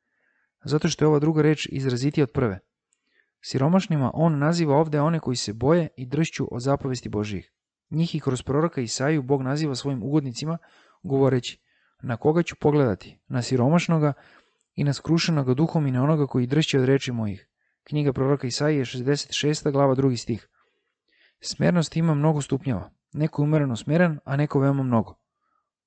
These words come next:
Ovu drugu vrstu smernosti hvali i blaženi prorok kada, opisujući nam ne prosto smerno srce, već veoma skrušeno srce, kaže: „Žrtva je Bogu duh skrušen, srce skrušeno i smerno Bog neće odbaciti.” Pedeseti psalam, devetnaesti stih.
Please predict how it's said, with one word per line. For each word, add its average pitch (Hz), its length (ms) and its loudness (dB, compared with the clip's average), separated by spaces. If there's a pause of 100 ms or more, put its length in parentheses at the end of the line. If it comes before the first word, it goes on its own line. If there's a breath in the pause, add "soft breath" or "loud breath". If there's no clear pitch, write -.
Ovu 151 200 2
drugu 160 220 4
vrstu 151 280 0
smernosti 147 480 0
hvali 151 300 2
i 135 40 4
blaženi 135 420 2
prorok 151 400 2
kada, 127 220 0
opisujući 143 540 -2
nam 127 160 -2
ne 160 140 0
prosto 160 420 2 (360 soft breath)
smerno 151 500 0
srce, 120 360 -6
već 123 260 -4
veoma 151 320 0
skrušeno 147 500 0
srce, 143 320 -6
kaže: 147 380 0 (840 soft breath)
„Žrtva 147 440 2
je 147 60 4
Bogu 143 240 2
duh 131 200 -4
skrušen, 156 480 -4
srce 127 280 -10
skrušeno 151 680 0
i 127 220 -8
smerno 147 440 -2
Bog 123 200 -2
neće 127 240 -2
odbaciti.” 107 520 -4 (600)
Pedeseti 143 380 -2
psalam, 143 420 -2
devetnaesti 123 520 -4
stih. 104 320 -10